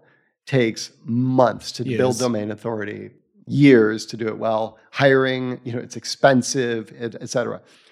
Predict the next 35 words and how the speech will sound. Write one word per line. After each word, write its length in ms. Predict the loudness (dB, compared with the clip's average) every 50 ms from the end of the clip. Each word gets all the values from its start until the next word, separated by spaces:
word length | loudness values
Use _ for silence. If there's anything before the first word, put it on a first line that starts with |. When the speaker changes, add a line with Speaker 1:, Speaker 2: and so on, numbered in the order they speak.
| _ _ _ _
Speaker 1:
But 80 | 0 0
you 100 | 0 2
can 220 | 2 2 2 2 2
validate 640 | 0 -2 0 0 0 0 -2 -2 -2 -4 -4 -6
it 120 | -6 -10 -8
pretty 220 | -8 -6 -6 -6
quickly. 380 | -8 -10 -12 -12 -14 -16 -18 -10
You 120 | -8 -8 -2
can 460 | 0 0 0 0 0 -4 -6 -12 -18
see 180 | -8 -4 -4 -4
if 80 | -2 0
there's 180 | 0 0 0
search 200 | 0 -2 -4 0
volume 280 | 0 0 0 0 -2 -6
for 100 | -8 -8
these 180 | -8 -8 -8
terms. 480 | -10 -12 -12 -12 -10 -10 -10 -12 -12 -16 _ _ _ _ _ _ _ _ _ _
You 120 | -2 -2 0
can 460 | 2 2 0 0 0 -4 -8 -12 -4 -2
build 240 | 0 2 2 2 0
a 40 |
landing 360 | -2 -2 -2 -2 -2 -4 -4 -6
page 200 | -6 -6 -6 -4
and 180 | -4 -4 -2
buy 300 | 0 2 4 4 4 2
traffic 520 | 2 0 -2 -4 -4 -4 -8 -12 -16 -16 -10
to 200 | -8 -8 -6 -4
it 180 | -4 -4 -4 -4
and 180 | -6 -8 -8
see 200 | -4 -4 -2 -2
if 180 | -2 -2 -4 -8 _ _ _ _ _ _ _ _ _ _ -4
those 180 | 0 0 0 0
people 280 | 0 -4 -2 -2 -4
will 100 | -4 -6
convert 640 | -6 -6 -6 -6 -4 -2 -2 -2 -2 -2 -4 -4